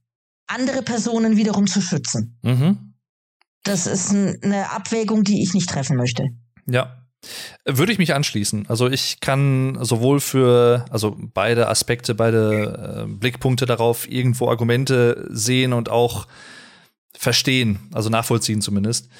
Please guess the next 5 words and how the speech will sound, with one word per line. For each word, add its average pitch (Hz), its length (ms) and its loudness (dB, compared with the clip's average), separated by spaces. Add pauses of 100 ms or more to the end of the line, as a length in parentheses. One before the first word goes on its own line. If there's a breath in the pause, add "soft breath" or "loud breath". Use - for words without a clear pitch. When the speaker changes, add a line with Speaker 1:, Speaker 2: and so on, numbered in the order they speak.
(640 loud breath)
Speaker 2:
Ähm, 135 580 0 (1600 loud breath)
gibt 143 260 -4
es - 460 0 (320)
im 147 500 2
Gefängnis 170 880 2